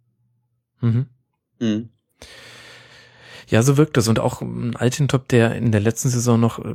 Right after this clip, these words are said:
Speaker 1: Pässe gespielt hat, äh, zum Daniederknien schön, äh, läuft irgendwie auch seiner Form hinterher.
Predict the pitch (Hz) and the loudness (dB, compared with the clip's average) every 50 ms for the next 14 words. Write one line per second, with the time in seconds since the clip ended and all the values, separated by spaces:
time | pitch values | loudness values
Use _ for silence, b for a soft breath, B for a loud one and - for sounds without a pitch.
0 | - - - 127 127 139 131 127 117 - - 127 123 120 - 131 123 - 131 117 | -10 -6 -4 -4 -2 -2 -4 -4 -4 -6 -4 -4 -4 -2 -2 -2 -4 -2 -4 -6
1 | 113 104 101 - - - 127 120 117 117 113 110 104 - 120 110 113 123 139 160 | -6 -6 -6 -6 -4 -2 -2 -2 -4 -6 -10 -10 -6 -2 0 2 4 4 4 4
2 | 160 143 123 - - 135 127 127 127 123 123 - - 127 127 135 147 151 151 B | 4 2 2 2 0 0 2 2 0 0 -2 -2 0 0 2 2 2 0 0 B
3 | B B B B B B B B - - - - - 127 127 123 117 107 - - | B B B B B B B B -18 -18 -18 -14 -12 -8 -6 -4 -4 -4 -4 -6
4 | 120 120 113 110 104 - 110 - - 104 92 92 92 - - 98 95 95 95 92 | -6 -4 -4 -2 -2 -4 -4 -6 -8 -8 -8 -8 -8 -10 -10 -10 -8 -8 -8 -8
5 | - 90 95 98 95 95 | -10 -10 -10 -8 -10 -10